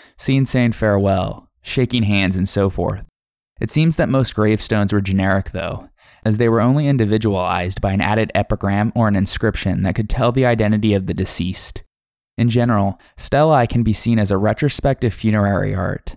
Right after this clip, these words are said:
that typically articulates a society's ideals of social living through their depiction of a domestic sphere. Compared to other non-civic art of the oikos, such as non-funerary red figure painted pottery,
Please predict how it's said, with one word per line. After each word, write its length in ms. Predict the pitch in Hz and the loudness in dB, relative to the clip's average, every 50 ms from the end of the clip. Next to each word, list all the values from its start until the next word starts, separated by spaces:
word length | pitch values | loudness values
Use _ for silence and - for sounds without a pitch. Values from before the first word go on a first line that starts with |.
| - _ | -10 _
that 120 | - 123 - | -8 -6 -4
typically 440 | - 135 - 170 - 180 180 165 | -4 -4 -4 -4 -4 -2 -2 0
articulates 640 | 135 127 117 - - 120 113 123 113 110 110 101 - | 0 0 0 -2 -4 -4 -2 -2 0 0 0 -2 -2
a 40 | 104 | -4
society's 600 | - - 101 - - 104 104 110 117 117 113 98 | -4 -4 -4 -4 -2 0 0 0 0 0 0 0
ideals 640 | - 95 101 98 92 107 95 95 87 80 90 - - | 0 0 -2 -2 -2 -4 -4 -6 -6 -8 -10 -10 -8
of 120 | - - | -6 -4
social 460 | - - - - 110 - - 117 104 | -2 -2 0 0 0 0 -2 -2 -2
living 380 | 95 95 95 90 90 87 - 101 - | 0 -2 -2 -2 -4 -6 -8 -6 -4
through 120 | - 127 | -2 -2
their 140 | 123 135 135 | 0 0 0
depiction 440 | 120 113 - - 135 - - - 160 | 0 0 -2 -2 -2 -4 -4 -4 -2
of 80 | 151 | 0
a 80 | 135 120 | 0 0
domestic 500 | 104 98 98 110 - - - - 98 - | 2 0 0 0 -2 -2 -4 -4 -6 -4
sphere. 520 | - - - - 101 95 87 82 - - - _ _ _ _ _ _ _ _ _ _ - | -6 -6 -4 -4 -4 -4 -4 -6 -8 -12 -16 _ _ _ _ _ _ _ _ _ _ -6
Compared 380 | - 131 123 - 131 151 156 | -4 -2 0 2 2 2 2
to 100 | 160 143 | 2 2
other 180 | 127 127 135 120 | 2 2 2 2
non-civic 640 | 110 107 104 104 107 107 - - 117 107 104 98 - | 2 2 2 2 2 0 0 -2 0 -2 -2 -2 -2
art 240 | - 101 98 98 - | -2 0 0 0 -2
of 100 | 95 95 | -2 -2
the 80 | 98 | -2
oikos, 680 | - 95 98 95 90 - - 85 85 - - - - - - _ _ _ _ - | -2 0 -2 -2 -4 -6 -8 -10 -8 -8 -8 -8 -8 -10 -12 _ _ _ _ -6
such 240 | - - 135 - 127 | -4 -4 -2 0 0
as 100 | 110 107 | 0 2
non-funerary 840 | 113 110 113 117 120 117 - - 117 113 113 117 120 120 117 107 | 2 2 2 2 0 0 -2 0 0 2 2 4 4 2 2 2
red 240 | 98 101 104 101 101 | 2 2 0 0 0
figure 280 | - 120 113 110 107 - | -2 -2 -2 0 0 0
painted 320 | - 117 107 107 98 - | -2 -2 -2 -2 -2 -4
pottery, 540 | - - 101 101 98 92 87 92 92 98 | -2 -2 0 0 0 -2 -4 -6 -6 -10